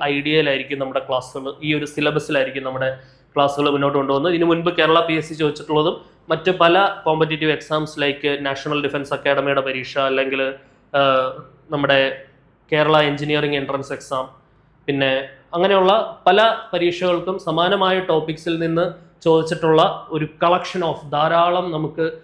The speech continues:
മൾട്ടിപ്പിൾ ചോയ്സ് ക്വസ്റ്റ്യൻസ് കിട്ടും. Even സെറ്റ് മാത്തമാറ്റിക്സിൽ നിന്ന് നമുക്ക് കുറെ, കുറെ ക്വസ്റ്റ്യൻസ് എടുക്കാം. അതേപോലെയുള്ള എച്ച് എസ് എസ് ടിയിൽ നിന്നും ക്വസ്റ്റ്യൻ മലയാളത്തിലാണെങ്കിൽ നമുക്കത് ഇംഗ്ലീഷിലേക്ക് കൺവേർട്ട് ചെയ്തെടുക്കാം.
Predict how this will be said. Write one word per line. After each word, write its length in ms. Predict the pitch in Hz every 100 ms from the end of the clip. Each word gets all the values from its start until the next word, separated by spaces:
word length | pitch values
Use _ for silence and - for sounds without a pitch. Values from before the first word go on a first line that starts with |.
| _ -
മൾട്ടിപ്പിൾ 360 | 156 151 160 165
ചോയ്സ് 400 | - 165 160 -
ക്വസ്റ്റ്യൻസ് 400 | 151 160 151 147
കിട്ടും. 180 | - 143
Even 140 | 156
സെറ്റ് 380 | 156 175 170 208
മാത്തമാറ്റിക്സിൽ 720 | 180 170 160 160 151 160 156
നിന്ന് 160 | 156 156
നമുക്ക് 160 | 143
കുറെ, 160 | 151 151
കുറെ 220 | 147 156
ക്വസ്റ്റ്യൻസ് 420 | 151 139 151 143
എടുക്കാം. 320 | 143 139 139 139 - _ _ _ _ _ - - -
അതേപോലെയുള്ള 540 | 160 185 180 185 175 165
എച്ച് 220 | 160 185
എസ് 120 | 180
എസ് 160 | 175 -
ടിയിൽ 160 | 180
നിന്നും 280 | 175 160 185
ക്വസ്റ്റ്യൻ 280 | 165 - 180
മലയാളത്തിലാണെങ്കിൽ 680 | 175 180 185 190 175 170 170
നമുക്കത് 260 | 165 170 160
ഇംഗ്ലീഷിലേക്ക് 520 | 156 165 165 160 160
കൺവേർട്ട് 420 | 147 147 151 156
ചെയ്തെടുക്കാം. 480 | 151 135 135 135